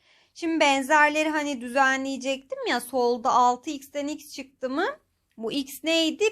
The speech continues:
Bir x demekti değil mi? Bakın eğer önünde katsayı yoksa bu bir x anlamına, yani bir anlamına geliyordu. O zaman altı x'ten bir x çıktı.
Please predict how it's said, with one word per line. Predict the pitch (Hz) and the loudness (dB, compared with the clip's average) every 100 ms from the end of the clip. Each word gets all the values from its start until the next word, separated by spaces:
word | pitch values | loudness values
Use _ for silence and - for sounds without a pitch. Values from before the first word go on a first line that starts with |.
| 226 | -2
Bir | 214 285 | 0 2
x | 294 262 - - | 2 -2 -8 -8
demekti | 190 175 170 - 180 226 | -6 -6 -8 -10 -12 -8
değil | 480 | -4
mi? | 349 226 | -4 -4
Bakın | 214 196 180 _ _ _ | -4 -8 -14 _ _ _
eğer | 226 240 240 - | 0 4 4 4
önünde | 233 240 247 247 247 240 | -2 -4 -4 -4 -6 -6
katsayı | 240 247 247 - 262 240 240 | -4 -4 -4 -6 -4 -4 -2
yoksa | 269 285 - - 226 247 453 - _ _ _ 233 | 0 0 -6 -4 2 2 0 -6 _ _ _ -4
bu | 311 415 480 466 _ | 2 4 4 0 _
bir | 226 294 294 | -8 -6 -6
x | - 208 208 - | -6 -10 -10 -6
anlamına, | 202 190 190 185 | -4 -4 -4 -4
yani | 180 185 185 | -4 -4 -2
bir | 269 | 0
anlamına | 220 208 196 185 180 175 | 2 2 0 -4 -4 -6
geliyordu. | 170 170 165 180 - | -6 -8 -8 -10 -10
O | - 285 | -8 -4
zaman | 254 226 226 | -2 -2 -2
altı | 262 269 277 | 2 0 0
x'ten | 294 - 233 220 240 | -8 -10 -6 -4 -4
bir | 262 | -6
x | 247 - - | -6 -8 -12
çıktı. | 202 - _ 202 262 453 | -12 -12 _ -4 -4 -4